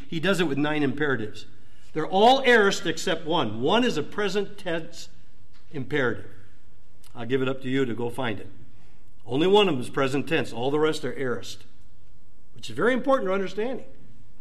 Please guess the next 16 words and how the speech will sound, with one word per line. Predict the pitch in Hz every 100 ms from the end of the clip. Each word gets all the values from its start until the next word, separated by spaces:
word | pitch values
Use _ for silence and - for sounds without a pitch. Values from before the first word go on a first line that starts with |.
| - - - - -
'Cause | - 117
what | 240
Paul | 233 269
basically | 214 262 285 285 294 262
said, | - 254 175
in | 165 147
times | - 269 330 277
like | 294 294
these, | 311 302 143 117 - - -
in | 147
the | 147
last | 156 226 269 294 285
period | 262 254 262 -
of | 170 -
critical | 240 254 285 262
change, | - 233 165 151 143 135 -